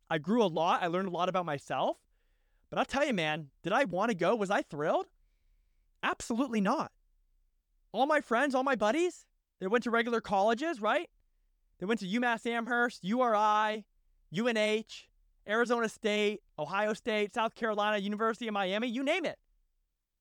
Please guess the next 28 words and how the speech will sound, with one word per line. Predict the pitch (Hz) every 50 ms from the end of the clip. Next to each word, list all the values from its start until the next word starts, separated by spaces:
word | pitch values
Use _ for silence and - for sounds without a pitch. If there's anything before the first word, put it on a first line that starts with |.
| _ _ -
They | 185
were | 254 294
all | 285 269
having | 285 277 269 254 233
fun, | - 247 247 247 247 240
partying | - - 247 247 254 254 240
it | 226
up, | 240 247 240
living | 214 233 240 233 240
it | 233 226
up. | 226 240 247 -
Meanwhile, | - 208 285 349 339 294 262 247 233 226 - - - _ _ _ _ _ _ _ _ _ _ _
my | 165 170 180 202 240 302 349 359
sorry | - - - 262 220 196 190 175 165 156
ass | 151 143 143 143 151 - - - - _ _ _ _ _ _ _ _ -
was | 202 226 202
doing | - 262 269 254
a | 220 180
victory | 165 254 302 - 302 294 277 247
lap. | 220 220 208 202 202 - - - _ _
I | - 202
was | 196 185
back | - - 233 233 240 254 -
in | 262
high | 196 190 220 208 214
school | - - - 214 196 202
for | - - 196
a | 175 170